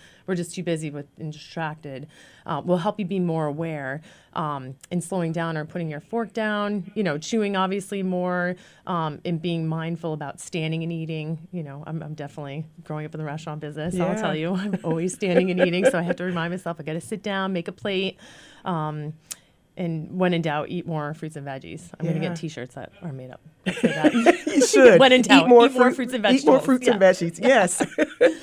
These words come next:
Speaker 1: Exactly.
Speaker 2: So, so you are the founder of a company called, uh, Mint Nutrition.
Speaker 1: Mm-hmm.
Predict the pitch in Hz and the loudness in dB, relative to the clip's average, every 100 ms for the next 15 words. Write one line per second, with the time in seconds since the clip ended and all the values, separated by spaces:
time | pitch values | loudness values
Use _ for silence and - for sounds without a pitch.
0 | 277 - 196 285 254 - - 262 233 320 | -8 -6 0 0 0 -2 4 4 6 6
1 | 440 240 208 196 185 - 180 208 196 175 | 6 4 2 2 0 2 0 2 2 2
2 | 170 170 170 - 180 185 170 - 170 160 | 2 -2 -4 -4 -6 -4 -8 -4 -2 -2
3 | 156 165 151 175 208 233 220 202 - 190 | -2 -4 -6 -2 2 2 2 -4 -2 -4
4 | 190 151 135 196 208 | -2 -4 -4 -4 -6